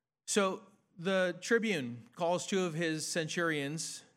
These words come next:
uh, commanded them to ready an army of men. And this, this was an army of men. You could just imagine, uh, exactly four hundred. You, you count the number of people that we have there, four hundred and seventy. Four hundred and seventy, uh,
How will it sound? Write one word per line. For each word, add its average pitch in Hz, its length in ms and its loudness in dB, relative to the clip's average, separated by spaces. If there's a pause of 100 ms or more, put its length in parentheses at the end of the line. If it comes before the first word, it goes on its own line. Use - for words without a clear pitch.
(120)
uh, 135 80 -8
commanded 156 420 -2
them 156 180 -2
to 147 240 0
ready 147 260 0
an 143 60 -4
army 143 300 0
of 135 140 -2
men. 131 240 0
And 120 120 -2
this, 160 140 -2
this 151 220 -2
was 131 120 -4
an 123 100 -2
army 131 340 -2
of 113 100 -4
men. 120 220 -2
You 127 80 -4
could 147 120 -4
just 139 200 -4
imagine, 135 600 -2 (420)
uh, 131 200 -2
exactly 156 760 -2
four 170 320 -2
hundred. 156 260 -6
You, 156 180 -6
you 151 140 -8
count 165 420 -4
the 151 80 -2
number 147 220 -4
of 131 100 -8
people 151 360 -6
that 127 180 -4
we 131 80 -6
have 143 260 -4
there, 117 220 -4 (340)
four 170 140 0
hundred 160 400 -4
and 135 180 -6
seventy. 143 720 -2 (600)
Four 160 160 2
hundred 156 280 -2
and 139 120 -4
seventy, 120 440 -4 (840)
uh, 107 280 -4